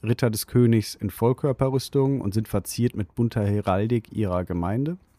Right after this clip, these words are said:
stellen den größten Teil der bretonischen Ritterschaft dar und reiten ihre Gegner in der gefürchteten Keilformation nieder, bei der sie tief in die gegnerischen Reihen brechen und mit ihren Lanzen Tod und Verderben über den Gegner bringen.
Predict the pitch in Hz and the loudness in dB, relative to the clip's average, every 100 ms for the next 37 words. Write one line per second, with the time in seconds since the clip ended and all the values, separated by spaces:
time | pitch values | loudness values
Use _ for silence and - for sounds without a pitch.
0 | - - - - 135 131 131 117 113 151 | -20 -18 -6 2 8 10 10 8 8 8
1 | - 180 147 151 143 123 120 - 143 143 | 6 2 4 6 6 4 2 2 2 2
2 | - 113 127 190 147 151 - - 143 156 | 2 2 4 4 2 2 0 0 2 4
3 | 156 - 117 104 107 139 139 120 110 113 | 2 2 2 2 2 2 4 2 2 2
4 | 123 127 113 113 107 104 127 127 127 - | 2 2 2 4 2 0 0 0 0 -4
5 | - 117 123 - 98 95 - 110 107 104 | -2 2 2 0 -2 -4 -4 -2 2 2
6 | 107 123 123 - 104 107 104 104 - 147 | 4 2 2 0 2 2 2 -2 -2 -2
7 | 156 - 120 110 123 113 107 101 107 101 | -2 0 0 2 0 -2 -2 0 0 2
8 | 117 127 113 117 - 127 123 113 107 107 | 4 4 4 2 2 -2 -2 -2 -4 -2
9 | 104 98 110 120 113 - 123 127 120 - | 0 2 0 0 -2 0 -2 0 -2 -2
10 | 113 107 98 98 98 98 101 101 92 104 | 0 0 0 0 -2 -2 -2 -4 -4 -4
11 | 85 73 82 | -4 -6 -10